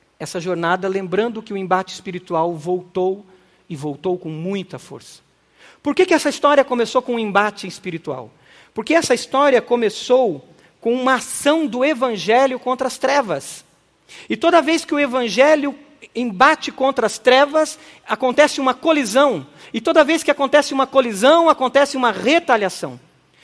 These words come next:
E eu não estou falando de retaliação, que é aquela coisa, de repente, de você tá discipulando alguém e, de repente, aquela pe-, o teu carro no outro dia fura o pneu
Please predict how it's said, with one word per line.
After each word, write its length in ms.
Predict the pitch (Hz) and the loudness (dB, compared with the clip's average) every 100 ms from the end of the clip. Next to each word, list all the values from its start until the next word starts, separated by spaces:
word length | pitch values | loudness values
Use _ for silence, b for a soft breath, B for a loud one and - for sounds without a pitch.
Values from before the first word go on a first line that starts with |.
| B - | B -4
E 60 | |
eu 60 | 311 | -2
não 80 | 330 | 0
estou 160 | 349 | -2
falando 320 | 330 311 330 | 0 0 0
de 100 | 269 | -2
retaliação, 760 | 262 262 254 233 - 277 302 190 B - | 0 2 2 0 0 -2 -2 -6 B 0
que 80 | |
é 20 | 247 | 2
aquela 240 | 277 269 | 4 0
coisa, 280 | 269 277 262 | 2 2 2
de 120 | 226 | 2
repente, 400 | 226 220 277 254 | 2 0 -4 -6
de 80 | 214 | -4
você 440 | 220 208 - 240 | -2 -2 2 2
tá 240 | - 220 208 | 2 0 0
discipulando 540 | - 240 220 226 208 | -4 -6 -2 0 2
alguém 500 | 175 175 226 311 339 B B | 0 0 0 0 -4 B B
e, 80 | 240 | -8
de 120 | 240 | 0
repente, 480 | 247 240 262 277 277 | 2 2 2 0 0
aquela 260 | 262 254 233 | 0 2 2
pe-, 280 | 233 214 214 | 0 -6 -4
o 180 | 208 | -4
teu 160 | 214 226 | 0 0
carro 240 | 240 233 | 4 2
no 60 | 240 | 4
outro 180 | 226 208 | 0 0
dia 200 | 175 240 | -2 -2
fura 240 | - 254 | -2 -6
o 20 | |
pneu 480 | 233 220 220 285 330 | 0 2 4 4 2